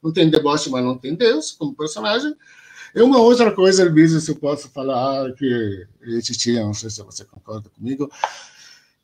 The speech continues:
que é comum a essa, a essas cem histórias, esse mundo imaginário criado pelas pessoas, as dez pessoas que decidiram ficar em confinamento, eles, pra ficar longe do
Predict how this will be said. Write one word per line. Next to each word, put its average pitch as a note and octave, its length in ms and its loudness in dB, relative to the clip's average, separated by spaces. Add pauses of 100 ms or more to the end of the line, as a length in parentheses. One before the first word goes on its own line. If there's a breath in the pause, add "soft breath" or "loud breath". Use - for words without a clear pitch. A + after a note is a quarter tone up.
que F3 100 6
é G3 80 6
comum F#3+ 540 6
a C3 60 4
essa, C3+ 200 2 (220)
a C#3 340 0
essas D#3+ 340 2
cem C#4 460 0
histórias, F#3+ 600 -2
esse D#3+ 240 -2
mundo A3 460 -4
imaginário D#3 840 -2
criado C3 560 -4
pelas G#2+ 300 -8
pessoas, A#2+ 560 -6
as G#2+ 160 -6
dez C3 320 -2
pessoas A#2 580 -8
que G#2 160 -10 (140)
decidiram A#2 640 -6 (100)
ficar G#2+ 440 -6
em G#2 160 -10
confinamento, D#3+ 840 -4
eles, G#2+ 440 -16 (420)
pra B2 120 -4
ficar A#2+ 220 -8
longe A#2+ 480 -2
do F2+ 180 -20